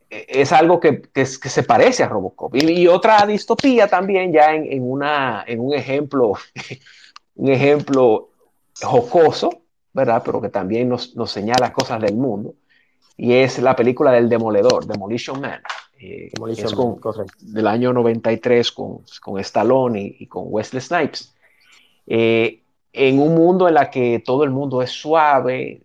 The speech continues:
Speaker 1: en la que todo el mundo es, eh, demasiado delicado, demasiado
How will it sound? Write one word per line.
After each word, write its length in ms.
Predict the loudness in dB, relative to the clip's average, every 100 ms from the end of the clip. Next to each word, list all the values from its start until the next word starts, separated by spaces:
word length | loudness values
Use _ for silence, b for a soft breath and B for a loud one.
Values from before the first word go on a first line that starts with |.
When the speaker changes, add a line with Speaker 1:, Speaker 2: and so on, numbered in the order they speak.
| _
Speaker 1:
en 120 | -20
la 100 | -20
que 140 | -18
todo 300 | -8 -4 -2
el 80 | -2
mundo 420 | -4 -8 -6 -4
es, 760 | -2 0 -2 -4 -8 -16 -18 _
eh, 260 | -16 -14 -16 _
demasiado 460 | -4 -4 0 0 0
delicado, 840 | -2 -6 _ -4 0 2 0 -4
demasiado 580 | -6 -8 -6 -4 -4